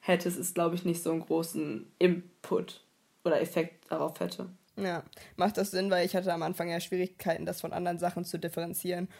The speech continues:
Speaker 2: und das sind all die Punkte, mit denen ich mich momentan mit meinen anderen Issues so mäßig beschäftige und ich glaub, die sind eben schon auf jeden Fall im Vordergrund und das sind, glaub ich, Dinge, die man nicht auf Daddy-Issues zurückführen kann, aber durchaus auch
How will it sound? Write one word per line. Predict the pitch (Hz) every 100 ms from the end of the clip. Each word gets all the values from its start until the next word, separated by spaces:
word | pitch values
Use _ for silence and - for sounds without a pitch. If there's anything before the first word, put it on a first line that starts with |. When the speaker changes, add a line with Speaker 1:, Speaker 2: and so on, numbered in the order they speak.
| -
Speaker 2:
und | 170 170
das | 170
sind | 165 -
all | 160 165
die |
Punkte, | 160 170 165 170
mit | 165
denen | 165 165
ich | 165
mich | 165
momentan | 160 165 165 175
mit | 180
meinen | 170 165 180 180 _ _
anderen | 170 165
Issues | 165 160 160
so | 147
mäßig | 156 160 170 - - _ -
beschäftige | - 156 170 156 156 185 - _ _
und | 160 160 - -
ich | -
glaub, | 156 151
die | 160
sind | 170 156
eben | - 156
schon | 165 151 151
auf | 160
jeden | 160 156
Fall | 156
im | 143 175 _ _ _
Vordergrund | - - 156 156 151 156 165 - _ _ -
und | 165
das | 160 160
sind, | 170 160
glaub | 170 170
ich, | 170 -
Dinge, | 180 185 185 190 - _ _ -
die | 175
man | 170 170
nicht | 175
auf | 165
Daddy-Issues | 165 170 170 175 160
zurückführen | - 175 - 180
kann, | 185 180 175
aber | 170 165
durchaus | 170 170 165 165 165 -
auch | 165 170 180